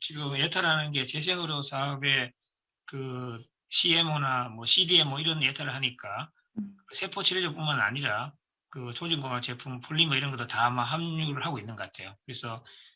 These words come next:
Speaker 1: 어, 저희들은 사실은 과제가 그 임상 영-, 임상 시험의 이상까지만 할 수 있는데 실제로 그 제재-, 제품화를 만들고 하는 그 산자부나 식약처 일들을 우리 과제가 끝나는 거하고 연결했으면 좋겠다는 생각이 많이 들고 있어서,
Speaker 2: 음.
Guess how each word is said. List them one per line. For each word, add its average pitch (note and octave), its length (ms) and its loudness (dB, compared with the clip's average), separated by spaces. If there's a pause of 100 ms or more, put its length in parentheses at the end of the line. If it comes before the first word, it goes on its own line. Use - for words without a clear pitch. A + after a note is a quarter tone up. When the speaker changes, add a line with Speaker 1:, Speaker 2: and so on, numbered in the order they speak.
(200)
Speaker 1:
어, A2+ 180 -4
저희들은 G#3 380 6
사실은 D#3 500 4
과제가 C3 640 0 (540)
그 A#2 640 -8
임상 E3+ 460 6
영-, C#3+ 300 0
임상 F#3+ 460 2
시험의 D#3+ 340 4
이상까지만 C#3 640 0 (200)
할 D#3 120 -4
수 - 140 2
있는데 A2+ 500 -2 (380)
실제로 E3 460 2
그 B2+ 260 -2
제재-, C3+ 380 4
제품화를 E3+ 480 2
만들고 C3 340 -2
하는 A#2+ 200 0
그 A#2 380 -10
산자부나 C3 840 -2
식약처 E3 380 -2
일들을 A#2 600 -2 (420)
우리 C3+ 160 0
과제가 D#3+ 360 6
끝나는 G#3+ 340 6
거하고 E3+ 200 6
연결했으면 E3 380 0
좋겠다는 A#2 340 -8
생각이 A2 300 -8
많이 G2+ 200 -6
들고 C3 200 -4
있어서, G2+ 280 -6
Speaker 2:
음. G2+ 320 -14